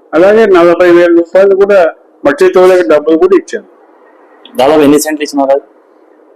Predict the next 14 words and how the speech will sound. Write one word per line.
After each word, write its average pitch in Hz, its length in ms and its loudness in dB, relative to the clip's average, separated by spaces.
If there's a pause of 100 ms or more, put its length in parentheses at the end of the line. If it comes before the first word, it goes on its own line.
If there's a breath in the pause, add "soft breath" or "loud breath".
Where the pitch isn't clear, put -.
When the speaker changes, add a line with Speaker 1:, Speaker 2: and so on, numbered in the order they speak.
(140)
Speaker 1:
దాదాపు 165 460 0 (300)
నలభై 156 320 2
ఎనిమిది 160 300 -2
సెంట్లు, 160 500 -2
యాభై, 131 300 0
హాఫ్ 135 340 -2
ఎకర్ 147 180 0
అనుకోండి. 170 420 0 (920)
Speaker 2:
దాదాపు 123 260 0
మీరు 123 160 2
ఇక్కడ 123 200 -2
గ-, 117 400 -4
గమనించవచ్చు, 131 720 -2 (240)
ఆయన 120 360 -2